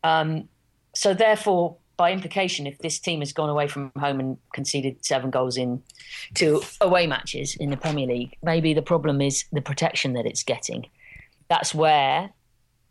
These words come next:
we, we go back to how can Arsenal, with the resources it currently has, best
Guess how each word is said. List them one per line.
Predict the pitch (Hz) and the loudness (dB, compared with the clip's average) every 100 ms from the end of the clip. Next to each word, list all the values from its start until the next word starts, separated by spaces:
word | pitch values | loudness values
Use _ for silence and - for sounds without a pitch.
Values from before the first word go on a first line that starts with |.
| _ _ _ | _ _ _
we, | 151 151 - | -12 -12 -8
we | 156 | -6
go | 139 160 151 | 0 0 2
back | 160 151 | 0 -2
to | - 156 151 | -4 -4 -4
how | - 160 156 151 151 - _ _ _ | -4 -2 0 0 -2 -8 _ _ _
can | - 147 147 - | -6 -4 -4 -4
Arsenal, | 143 139 - 131 | -2 -2 -4 -6
with | 131 | -4
the | 131 | -4
resources | 135 143 185 170 135 | -2 2 2 2 -2
it | 120 - - | -6 -8 -4
currently | 156 143 139 123 | -2 -2 -4 -6
has, | 135 127 123 - - - - - - - - | -2 -2 -2 -4 -6 -8 -10 -10 -8 -4 2
best | 156 151 - - - - - - 143 - - | 2 2 -4 -14 -16 -18 -12 -6 -6 -6 -12